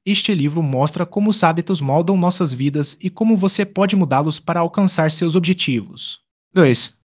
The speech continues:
A Mágica da Arrumação, de Marie Kondo. Embora pareça sobre organização,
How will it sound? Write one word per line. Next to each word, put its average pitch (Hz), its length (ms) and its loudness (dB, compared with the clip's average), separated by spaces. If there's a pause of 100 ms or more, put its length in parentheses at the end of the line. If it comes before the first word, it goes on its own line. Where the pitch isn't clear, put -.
A 143 80 -6
Mágica 190 380 0
da 170 120 -2
Arrumação, 185 500 0
de 170 100 0
Marie 180 260 0
Kondo. 131 540 -6
Embora 147 260 0
pareça 175 380 -4
sobre 202 240 -2
organização, 190 800 -2